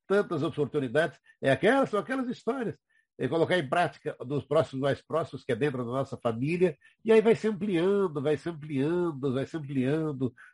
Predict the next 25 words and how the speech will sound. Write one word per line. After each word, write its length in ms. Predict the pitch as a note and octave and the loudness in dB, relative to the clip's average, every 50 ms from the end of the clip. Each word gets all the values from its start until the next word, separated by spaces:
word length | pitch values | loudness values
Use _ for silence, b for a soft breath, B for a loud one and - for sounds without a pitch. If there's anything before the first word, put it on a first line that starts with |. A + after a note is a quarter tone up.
| B _ _ | B _ _
tudo 240 | - G#3 E3+ F3+ | 0 2 4 4
isso. 280 | E3+ F#3+ G3+ - - - b b b b - | 4 4 2 0 -4 -12 b b b b -8
É 120 | C4+ C#4+ | -2 4
isso, 360 | D4+ E4 F4+ F#4+ - - - | 6 6 6 6 4 0 -2
né? 220 | D#3+ D#3+ F#3+ G3+ - - _ - | 0 2 0 0 -2 -8 _ 0
É, 120 | C#3 C#3+ | 2 2
é, 340 | D3+ D3+ C#3+ D#3 C#3+ - D3 | 4 4 4 2 2 2 0
é 100 | C#3+ - - _ | -2 -4 -8 _
de 200 | _ - D3 D3+ | _ -4 -4 0
tá 200 | D3 - F3 E3+ | 4 6 6 6
colocando 540 | - - - E3 F3 E3 - - F3+ E3+ D#3 | 6 2 -2 0 0 0 0 0 -2 -2 -2
em 100 | F3 D#3+ | -2 -2
prática 460 | C3 - D#3+ E3 F3 D3+ - B2+ D3 | 0 2 2 4 2 2 -2 -6 -8
tudo 240 | D3 - D#3 C3 C#3+ | -6 -6 -6 -4 -4
isso. 160 | D3+ D3+ - b b b b _ | -4 -4 -6 b b b b _
E 60 | C#3 | -4
nos 180 | C3 D3 D3+ - | 0 0 0 2
Passos 320 | - F3+ E3 C#3+ E3+ D#3 | 2 2 0 0 -2 -4
do 80 | D3 D3+ | -4 -2
Mestre, 520 | C3 C#3 D3 E3 G3 F#3+ - - D3 C3 | -2 0 0 0 0 -2 -4 -4 -4 -4
esse 140 | B2 - - | -4 -4 -4
documentário, 800 | A#2+ B2+ A#2+ - A#2 B2+ C3 B2 A2 - C#3 C#3+ D#3 D#3 D#3+ D3 b b b b b _ | -4 -4 -4 -2 -2 -2 -2 -2 2 4 4 4 4 2 0 -6 b b b b b _
nos 260 | - B2 E3 D#3+ D3 | -4 -2 0 0 2
mostra 640 | C#3+ D3+ D#3 D#3+ D3+ - - - D3 D3+ D#3 D3+ - _ _ | 4 6 6 6 6 4 2 2 2 4 4 2 0 _ _
Jesus, 520 | A#2+ A#2+ A2+ E3+ F#3+ C3 C3 C3+ A#2+ - | -10 -4 -2 -2 -2 -2 -2 -4 -4 -6